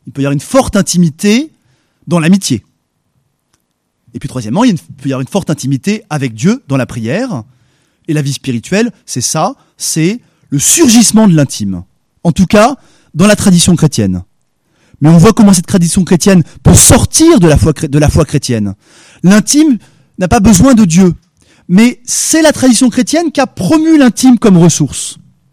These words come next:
Parce que la tradition chrétienne, c'est quoi ? C'est la position d'un autre. Il y a de l'autre.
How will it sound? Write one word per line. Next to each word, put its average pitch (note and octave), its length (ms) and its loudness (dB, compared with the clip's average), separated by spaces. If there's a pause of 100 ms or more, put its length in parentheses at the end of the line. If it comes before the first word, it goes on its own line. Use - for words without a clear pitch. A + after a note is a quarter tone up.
(1120)
Parce - 180 -2
que - 80 0
la C4 120 2
tradition A#3 260 0
chrétienne, C4+ 340 0
c'est B3 140 0
quoi ? C#4+ 240 0
C'est D4 100 -2
la C4 80 2
position B3+ 460 4
d'un F#3+ 160 4
autre. C3 460 -2 (720)
Il G3 80 -2
y G3+ 60 2
a D4 80 4
de F#3+ 140 -2
l'autre. A3 540 4